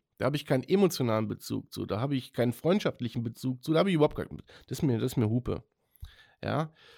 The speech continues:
Natürlich ist es so, ähm, wenn ich jetzt hier mitkriege, dass eine Freundin von mir im Internet gemobbt wird. Das, das, sowas macht mich dann aber auch sauer, no-, aber normal sauer, ja. Ähm, weil das alles Sachen sind, die mich zwar auch betreffen, irgendwie gefühlstechnisch, aber die in mein Leben,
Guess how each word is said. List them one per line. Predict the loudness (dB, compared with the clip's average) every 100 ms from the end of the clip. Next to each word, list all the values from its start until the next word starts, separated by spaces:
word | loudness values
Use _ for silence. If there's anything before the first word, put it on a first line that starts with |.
| -20 -20 -4
Natürlich | -2 2 4 2 2
ist | 0 2
es | 2 2
so, | 0 2 2 4
ähm, | 4 4 4
wenn | 4 2
ich | 2
jetzt | -2 0
hier | 0
mitkriege, | 0 0 0 2
dass | 2
eine | -2
Freundin | -2 2 2
von | 2 0
mir | 0
im | 0
Internet | 0 0 0 2
gemobbt | 4 4 0 -6
wird. | -8 -8 -12 _ _
Das, | 0 0 -4 -8 0
das, | 0 2 -4 -4
sowas | 0 2 0 -4 -18 _ _ _ _
macht | -2 -2 0
mich | -2 0
dann | 2
aber | 4 4
auch |
sauer, | 4 4 4 2 0
no-, | 0 0
aber | 2 2
normal | 2 4 4 2 0
sauer, | -4 -4 -6 -10 _ _ _
ja. | -6 -4 -6 -10 _ _ -20 -20 _ _
Ähm, | -2 0 2 0 -2
weil | 0
das | 0 0
alles | -2 -2
Sachen | -2 -2 -2
sind, | 2 2 2 -2 0
die | 2 4
mich | 2 0
zwar | -2 -2 0
auch | 0 0
betreffen, | -4 -2 -4 -2 -4
irgendwie | -2 -4 -4 -6
gefühlstechnisch, | -6 -4 -4 -4 -4 -4 -2 -6 -4
aber | -2 0 2 2 0
die | 0 -2
in | 0 0
mein | 2 2
Leben, | 2 2 2 2 0 -4